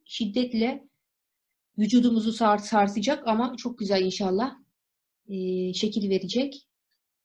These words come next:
Geceler ibadetle geçerse feyizli bir şekilde seher vakitleri güzel olur. E,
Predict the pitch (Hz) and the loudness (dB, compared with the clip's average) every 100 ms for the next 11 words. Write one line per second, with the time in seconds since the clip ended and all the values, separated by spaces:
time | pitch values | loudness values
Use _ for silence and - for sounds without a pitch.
0 | _ 262 247 254 240 247 247 _ - 233 | _ -4 0 2 4 2 -2 _ -8 -2
1 | 233 226 233 233 240 233 233 226 214 - | 2 2 2 -2 -2 -2 0 0 0 -2
2 | 226 226 214 196 202 202 - 202 208 202 | -4 0 0 0 -2 -4 -6 -6 -6 -6
3 | 202 214 208 214 202 202 202 - 196 202 | -2 -2 0 0 -2 -4 -8 -2 -2 -2
4 | - - _ _ _ _ - 196 208 190 | -8 -20 _ _ _ _ -6 0 0 0
5 | 175 233 247 _ _ _ _ _ _ _ | 0 -4 -6 _ _ _ _ _ _ _
6 | _ _ _ | _ _ _